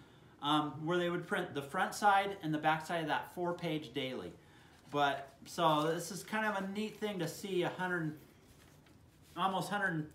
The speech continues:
fifty years later, the page that came from the press. Um, we still print with this regularly. We're frequently printing, um, posters and Christmas cards and all kinds of stuff with our iron hand press.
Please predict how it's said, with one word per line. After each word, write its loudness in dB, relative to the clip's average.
fifty 0
years -4
later, -2
the -2
page -2
that -6
came -2
from 0
the -4
press. -4
Um, -2
we 0
still 0
print 0
with -4
this -4
regularly. 0
We're -4
frequently -6
printing, -6
um, 0
posters 2
and -6
Christmas -4
cards 0
and -8
all 4
kinds -4
of -6
stuff -2
with -6
our 0
iron -2
hand -4
press. -6